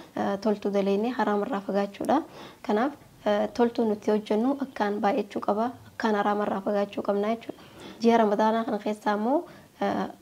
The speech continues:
kan qopheeffamu kurnan boodaa kun jechuudha. Ashurul Awa-,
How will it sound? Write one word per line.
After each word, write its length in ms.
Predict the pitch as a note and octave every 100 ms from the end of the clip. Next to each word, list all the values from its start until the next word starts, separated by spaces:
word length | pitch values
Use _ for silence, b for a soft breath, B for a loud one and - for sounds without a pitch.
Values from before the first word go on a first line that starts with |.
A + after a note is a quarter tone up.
| - - -
kan 140 | G#3
qopheeffamu 640 | - G#3+ - G3 A3 B3+ D4+ D4+
kurnan 420 | G#3+ G#3 B3+ C#4+ -
boodaa 300 | G3+ G#3 G#3
kun 180 | A3+ B3+
jechuudha. 440 | G#3 - - C4 D4 B B
Ashurul 340 | A3+ - G#3 A#3+
Awa-, 240 | G#3+ -